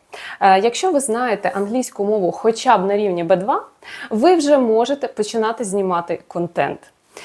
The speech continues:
І таким чином йти на більш широку аудиторію. Не треба відкладати, е, в довгий ящик, е, початок, е, блогу англійською і чекати, поки ви вивчите мову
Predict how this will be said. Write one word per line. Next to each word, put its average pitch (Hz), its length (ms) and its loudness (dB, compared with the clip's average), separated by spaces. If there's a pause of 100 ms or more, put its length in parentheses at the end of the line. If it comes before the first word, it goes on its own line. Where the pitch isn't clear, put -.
(280)
І 302 280 4 (160)
таким 233 320 2
чином 269 400 -2 (200)
йти 220 360 0
на 185 160 2
більш 175 500 -2
широку 170 560 0
аудиторію. 165 680 0 (140)
Не 359 120 6
треба 359 300 4
відкладати, 214 640 4
е, 190 320 0
в 175 100 -6
довгий 208 440 4
ящик, 220 480 -4
е, 190 120 0
початок, 190 640 -4
е, 170 160 0
блогу 180 540 0
англійською 220 640 -2 (400)
і 202 280 2
чекати, 214 440 -2
поки 190 260 -2
ви 196 260 2
вивчите 185 400 -2
мову 175 380 0